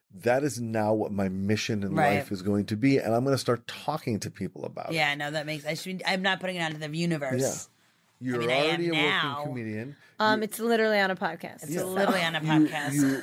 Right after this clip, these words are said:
Speaker 2: that the universe listens to.
Speaker 1: Yeah.
Speaker 3: Uh,
Speaker 1: You're,
Speaker 3: yeah.
Speaker 1: you're, you're a
Speaker 3: Hopefully
Speaker 1: comi-,
Speaker 3: Tina Fey.
Speaker 1: you're a working comedian. You know a number of <laughs> high power celebrities. You work in certain circles. Uh, if you just start talking about that, that this is a wish of yours, this is a wish of
Speaker 2: Yeah.
Speaker 1: yours, and you start putting it out there.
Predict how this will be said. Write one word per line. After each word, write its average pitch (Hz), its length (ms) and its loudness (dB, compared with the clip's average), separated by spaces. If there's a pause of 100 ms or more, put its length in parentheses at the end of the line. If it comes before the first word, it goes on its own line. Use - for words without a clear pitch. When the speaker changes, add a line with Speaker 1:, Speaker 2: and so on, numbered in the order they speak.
Speaker 2:
that 180 200 2
the 202 120 2
universe 190 540 0
listens 160 340 -6
to. 156 120 -8 (280)
Speaker 1:
Yeah. 185 220 -2 (120)
Speaker 3:
Uh, 226 100 -8 (120)
Speaker 1:
You're, 143 180 2
Speaker 3:
yeah. 208 180 2
Speaker 1:
you're, 131 340 -4
you're 131 240 -2
a - 20 0
Speaker 3:
Hopefully 196 320 2
Speaker 1:
comi-, - 60 -6
Speaker 3:
Tina 190 220 -2
Fey. 196 280 -8
Speaker 1:
you're 135 160 4
a - 20 10
working 139 360 0
comedian. 117 400 -2
You 123 180 -4
know 127 320 4
a - 20 2
number 127 440 2
of 110 180 0
<laughs> 113 80 -6
high 110 240 0
power 104 320 2
celebrities. 95 680 0 (380)
You 113 320 2
work 113 400 4
in 156 100 0
certain 123 300 -6
circles. 104 720 2 (480)
Uh, 127 120 4 (200)
if 127 140 2
you 151 160 0
just 190 240 2
start 127 280 0
talking 127 460 0
about 87 380 2
that, 58 440 -2
that 98 280 0
this 110 160 2
is 113 100 -2
a 107 60 6
wish 104 260 2
of 98 100 0
yours, 92 220 -2
this 98 120 -2
is 92 60 -6
a 110 60 2
wish 107 220 2
of 156 80 2
Speaker 2:
Yeah. 147 80 4
Speaker 1:
yours, - 100 0
and 104 80 -4
you 95 60 -4
start 101 220 0
putting 107 200 2
it 104 80 4
out 110 220 4
there. 101 160 2